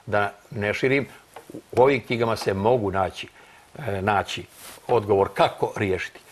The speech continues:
I pošto je Evropa uklještena, a bez Evrope, evropske civilizacije i evropskih vrijednosti, neka niko ne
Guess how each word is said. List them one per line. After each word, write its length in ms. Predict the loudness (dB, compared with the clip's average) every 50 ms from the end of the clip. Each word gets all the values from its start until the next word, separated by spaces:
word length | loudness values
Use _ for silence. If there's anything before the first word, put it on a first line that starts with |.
| -12 -4
I 80 | -2 2
pošto 260 | 4 4 4 6 6
je 40 | 6
Evropa 520 | 8 8 8 8 6 6 6 4 4 4 2 -6 -20 -20 _ _ _ _ -10 -4
uklještena, 680 | -2 -2 -2 -2 0 0 0 0 -2 -6 -10 -12 -14 -16 -20 -20 _ _ _ _ -20 -20 -20 -20 -20 -20 -20 -20 -20 _ _ -20 -20 -20 -20 -20 -20 -18 -20 -20 -20 -20 _ _ _ _ _ _ -2
a 340 | 2 4 4 6 6 4 4 2 -2 -18 _ -14
bez 440 | -6 0 2 4 4 4 2 0 -4 2
Evrope, 640 | 4 4 4 4 4 6 6 6 4 2 -6 -10 -10 -10 _ _ _ 0
evropske 560 | 2 4 6 6 6 4 2 0 -2 -2 -2
civilizacije 760 | -2 -2 -4 -2 -2 -2 0 2 4 4 4 2 0 0 2 4
i 40 |
evropskih 500 | 4 6 6 4 4 2 -6 -4 -2 0
vrijednosti, 500 | 2 2 2 2 0 -2 -8 -14 -20 -20 _ _ -20 -20 -20 -20 -20 -20 -20 -20 -20 -20 -10 -2
neka 340 | -2 0 0 2 2 2
niko 300 | 4 4 2 4 4 4
ne 340 | 4 4 2 2 2 0 -2